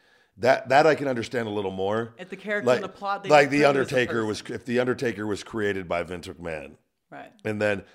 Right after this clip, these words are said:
Speaker 1: but even then, you, you know, like, it would be, he's the guy pulling it all off. So that, you know what I mean?
Speaker 2: Yeah.
Speaker 1: So, but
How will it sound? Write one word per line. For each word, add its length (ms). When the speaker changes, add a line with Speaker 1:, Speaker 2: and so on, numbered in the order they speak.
Speaker 1:
but 120
even 240
then, 200
you, 160
you 200
know, 160
like, 300
it 60
would 220
be, 400
he's 300
the 120
guy 320
pulling 360
it 80
all 180
off. 340
So 200
that, 180
you 80
know 80
what 80
I 60
mean? 320
Speaker 2:
Yeah. 240
Speaker 1:
So, 320
but 420